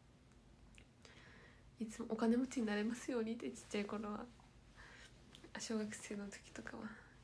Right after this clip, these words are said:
言ってたなと思います。<laughs>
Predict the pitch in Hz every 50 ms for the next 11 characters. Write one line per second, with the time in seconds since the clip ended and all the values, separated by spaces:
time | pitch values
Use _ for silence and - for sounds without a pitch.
0 | - - - - - 208 - - - - - - - - 247 220 202 208 208 202
1 | - - 262 277 208 208 202 208 - - - - - - - - - - - -
2 | - - - - - - - - - - - - - - - - - - - -
3 | - - - - - - - - - - - - - - - - - - - -
4 | - - - - - - - - - - - - - - - - - - - -
5 | - - - - - 233 226 - - - 269 - -